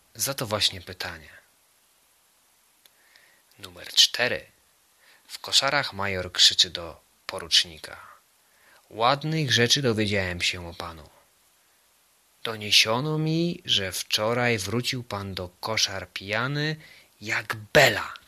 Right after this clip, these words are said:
W dodatku pchał pan przed sobą jakąś teczkę, taczkę czy cokolwiek. Pozwalam sobie przypomnieć, panie majorze, że to pan był w tej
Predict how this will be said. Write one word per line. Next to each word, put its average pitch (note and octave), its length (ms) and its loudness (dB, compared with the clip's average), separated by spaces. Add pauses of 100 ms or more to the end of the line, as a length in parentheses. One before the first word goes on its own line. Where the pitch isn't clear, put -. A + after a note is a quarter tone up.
(760)
W - 20 -20
dodatku C3+ 400 -4
pchał A2+ 260 -2
pan F#2 320 -8 (420)
przed - 240 6
sobą F#2+ 300 0
jakąś F#2 500 2
teczkę, - 460 2 (480)
taczkę - 520 2 (640)
czy - 140 2
cokolwiek. F#2 680 -8 (1700)
Pozwalam C3+ 520 2
sobie B2 260 0
przypomnieć, B2 640 0
panie G#2 280 -6
majorze, G2 580 -2
że F2+ 180 -4
to F2 240 -10 (180)
pan C3+ 360 2
był F2+ 340 -4 (160)
w - 120 -16
tej F2 340 -8